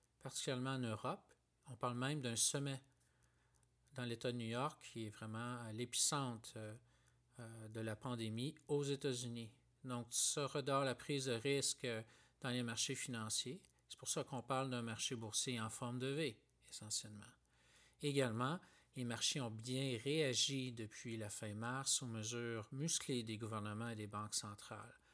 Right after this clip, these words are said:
Non seulement ces mesures sont musclées, mais également rapides. Évidemment, l'important à ce stade-ci, c'est une question de liquidité, hein. C'est un peu comme, euh,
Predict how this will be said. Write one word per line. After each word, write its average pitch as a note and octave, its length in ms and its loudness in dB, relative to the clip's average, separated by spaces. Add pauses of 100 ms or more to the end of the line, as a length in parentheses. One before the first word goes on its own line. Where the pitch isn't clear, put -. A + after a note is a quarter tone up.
(180)
Non C#3 40 -4
seulement C3+ 260 0
ces C3+ 160 4
mesures A#2+ 260 -2
sont B2+ 160 -2
musclées, A2+ 320 -2
mais D#3 140 0
également A2+ 340 2
rapides. A#2 460 -2 (1040)
Évidemment, B2+ 580 2
l'important B2 720 2
à B2+ 180 0
ce - 160 0
stade-ci, B2 440 2
c'est - 140 4
une A#2 60 -4
question C3 360 0
de A#2+ 80 0
liquidité, C3+ 760 6
hein. F3 120 -4
C'est - 160 -6
un B2 40 -4
peu B2+ 200 -2
comme, B2+ 400 -4
euh, A2 180 -4